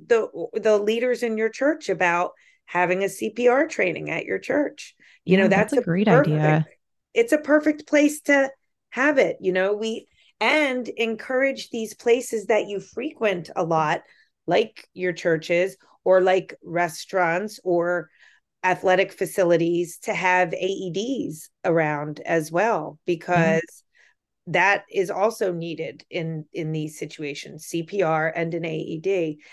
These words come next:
Speaker 1: And, um, I bought, I bought a refurbished one for seven hundred dollars the other day. And while that's not nothing, um, I, you know, I have it to spend,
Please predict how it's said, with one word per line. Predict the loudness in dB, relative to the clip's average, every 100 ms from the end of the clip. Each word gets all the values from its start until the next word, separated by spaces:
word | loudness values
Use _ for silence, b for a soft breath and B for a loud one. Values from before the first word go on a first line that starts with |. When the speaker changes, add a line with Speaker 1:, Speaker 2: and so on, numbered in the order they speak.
| B -8
Speaker 1:
And, | -2 0 0 -2 -6 -10 -8
um, | -4 -2 -4 -8 -14 -18 _ _
I | -2 -2
bought, | 2 2 2 -2
I | -2 -2
bought | 0 -2 -2
a |
refurbished | -2 -6 -4 -4 -2 -4 -6 -4
one | -2 0 0 -2 -4 _ _ _
for | -10
seven | -2 -2 -2
hundred | -4 -4 -4
dollars | -4 -4 -4 -6 -8
the | -6 -6
other | -6
day. | -6 -6 -4
And | 2
while | 4 4
that's | 2 0 -4
not | -4 -4 -2
nothing, | -4 -2 -2 -2 -8 -12 b b b -6
um, | -4 -2 -4 -10 -14 _ _ _ _ _ _ _ _
I, | -4 -4 -4
you | -6 -4
know, | -4 -10 _
I | -2 0
have | 0 0
it | 0 -4
to | -12
spend, | -6 -8 -6 -10 -12